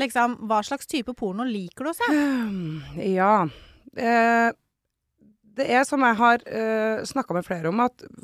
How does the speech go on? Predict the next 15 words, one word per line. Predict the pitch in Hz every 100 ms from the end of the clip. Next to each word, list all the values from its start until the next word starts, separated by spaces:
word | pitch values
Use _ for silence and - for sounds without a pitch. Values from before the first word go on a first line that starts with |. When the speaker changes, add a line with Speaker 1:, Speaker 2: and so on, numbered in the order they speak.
| - -
Speaker 2:
porno, | 202 175 156 214 330
der | 277 202 208 214
får | 233
man | 240 175
også | -
litt | 190 185 - -
utløp | 220 - 151 160
for | - 165 165 170
kanskje | - 190 156 -
fantasiene | 147 165 - 156 135 139
sine, | 143 160 302 480 - - - _
og | 220
nødvendigvis | 247 226 202 160 156 196 285 202 202 -
ikke, | 196 _ - 160 175 185 - _ _ _ _ -
eh, | 175 175